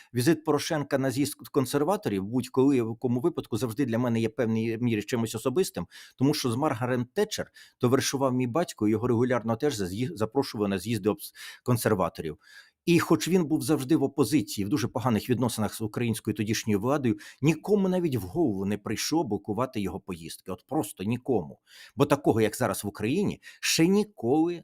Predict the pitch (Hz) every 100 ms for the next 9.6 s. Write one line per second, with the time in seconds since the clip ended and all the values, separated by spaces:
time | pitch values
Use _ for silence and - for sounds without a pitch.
0 | - 104 135 143 98 117 98 85 - _
1 | _ _ - - 160 - 220 - 196 185
2 | 190 202 262 226 - - - - - 190
3 | 147 131 - 165 220 226 214 - 123 151
4 | 147 92 104 113 85 - _ _ _ _
5 | 127 127 156 156 226 135 117 131 139 185
6 | 156 107 135 175 160 101 117 135 151 110
7 | 101 101 65 - - - _ - 185 -
8 | - - _ - 131 139 110 98 120 107
9 | 104 101 104 101 85 64